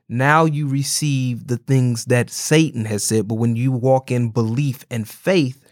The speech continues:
now you are able to access all that grace has already made available for you. And like in the story that I, I, I spoke of yesterday concerning Cara Simmons,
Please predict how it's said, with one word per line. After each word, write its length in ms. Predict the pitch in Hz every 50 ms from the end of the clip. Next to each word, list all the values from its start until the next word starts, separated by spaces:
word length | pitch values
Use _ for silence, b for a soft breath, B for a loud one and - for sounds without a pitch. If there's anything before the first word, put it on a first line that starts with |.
| b b b b
now 260 | 127 135 147 151 151
you 300 | 151 139 139 139 135 131 123
are 140 | 120 120 -
able 260 | - 135 135 120 123
to 260 | - - - - - 135
access 520 | 143 139 139 - - - 131 120 113 - _ -
all 280 | 131 135 135 135 135 120
that 300 | 117 127 117 - 117 107
grace 460 | 113 131 135 147 151 143 139 - -
has 180 | 135 120 113 - -
already 640 | 127 127 131 131 127 120 120 123 135 139 123 113
made 640 | 110 110 110 110 117 123 135 139 127 113 110 110 101 -
available 560 | 123 127 113 131 165 185 170 139 123 107 113 107
for 180 | - - 78
you. 140 | 80 - - _ b b b -
And 100 | 135 143
like 160 | 156 147 -
in 80 | 156 143
the 100 | 135 123
story 400 | - - - 180 185 175 151 147
that 200 | 139 143 139 135
I, 200 | 135 131 131 131
I, 360 | - - 123 123 - - 120
I 60 | 123
spoke 380 | 123 - - - - 135 131 -
of 120 | 127 117
yesterday 380 | 123 139 143 - 131 120 123 120
concerning 420 | - - 120 117 - 135 123 120
Cara 260 | 113 - 139 123 113 107
Simmons, 380 | - - 170 156 135 127 -